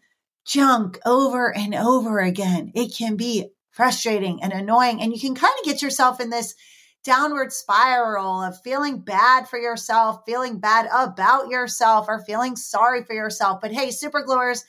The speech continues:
we are not gonna do that. We're gonna talk about some tried and true ways of boosting our dopa-, dopamine and continue this series on increasing that feel good chemical. So first of all, let's talk a little bit about vitamin D deficiency.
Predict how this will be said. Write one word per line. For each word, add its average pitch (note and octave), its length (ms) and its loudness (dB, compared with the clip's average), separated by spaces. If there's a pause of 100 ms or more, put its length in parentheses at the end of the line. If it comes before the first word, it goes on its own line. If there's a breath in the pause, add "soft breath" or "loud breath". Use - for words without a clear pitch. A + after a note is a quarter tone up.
(340 soft breath)
we F4 120 0
are E4 100 4
not C#4 340 2
gonna C4+ 180 -4
do C4 120 -4
that. A3+ 160 2
We're C#4 100 -2
gonna D#4+ 140 -6
talk D4+ 240 0
about C4 260 2
some A3+ 280 -4 (380 soft breath)
tried D4+ 420 4
and C#4 180 -2
true C#4+ 320 -4
ways B3 380 -2
of G3+ 180 -2
boosting C4 400 -6
our A#3+ 160 0
dopa-, B3+ 420 -8
dopamine B3+ 560 -2
and A3 100 -6
continue C4 520 -4
this A3 280 -4
series A3 540 -2 (380 soft breath)
on A3+ 400 4 (400)
increasing C#4+ 880 -4
that F#3 340 0
feel C4 460 0
good G#3+ 460 -4 (120)
chemical. A#3+ 680 -2 (240 loud breath)
So D4+ 340 2
first F4 260 2
of D#4+ 80 0
all, D#4+ 140 4
let's D#4 160 2
talk E4 160 0
a E4 60 -2
little D#4 180 4
bit C#4 120 0
about A#3+ 260 2
vitamin A#3+ 400 0
D A#3+ 240 -6
deficiency. C4 960 -6